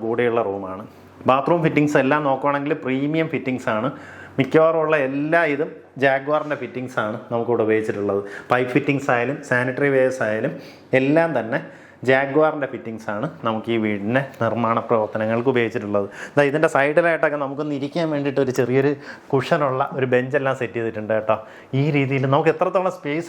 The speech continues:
ആണെന്ന് നിങ്ങൾക്ക് ഇപ്പോൾ വീഡിയോയിൽ കാണുമ്പോൾ മനസ്സിലാവും. ഞാനിപ്പോൾ ഈ വീട് റൂമിൻ്റെ ഒരു കോർണറിലാണ് ഇരിക്കുന്നത്. നോക്കുകയാണെന്നുണ്ടെങ്കിൽ വളരെ സ്പേഷ്യസ് ആയിട്ടുള്ള റൂമാണ്. നമുക്ക് ഈ കട്ടിലിട്ടതിന് ശേഷവും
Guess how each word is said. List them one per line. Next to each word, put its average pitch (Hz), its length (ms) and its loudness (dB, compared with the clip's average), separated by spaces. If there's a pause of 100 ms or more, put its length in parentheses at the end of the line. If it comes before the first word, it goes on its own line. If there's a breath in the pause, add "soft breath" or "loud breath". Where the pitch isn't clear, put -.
ആണെന്ന് 156 220 -2
നിങ്ങൾക്ക് 147 460 -2
ഇപ്പോൾ 147 200 0
വീഡിയോയിൽ 147 280 0
കാണുമ്പോൾ 135 240 0
മനസ്സിലാവും. 113 380 -2
ഞാനിപ്പോൾ 143 320 -2
ഈ - 80 -4
വീട് 139 180 -2 (340 loud breath)
റൂമിൻ്റെ 143 360 2
ഒരു 139 80 -4 (100)
കോർണറിലാണ് 139 640 0
ഇരിക്കുന്നത്. 107 380 -4 (420 loud breath)
നോക്കുകയാണെന്നുണ്ടെങ്കിൽ 139 600 0 (120)
വളരെ 170 400 2
സ്പേഷ്യസ് 131 580 -2
ആയിട്ടുള്ള 117 380 0
റൂമാണ്. 107 360 0 (480 loud breath)
നമുക്ക് 143 240 4
ഈ 151 100 -8
കട്ടിലിട്ടതിന് 156 640 2
ശേഷവും 127 340 0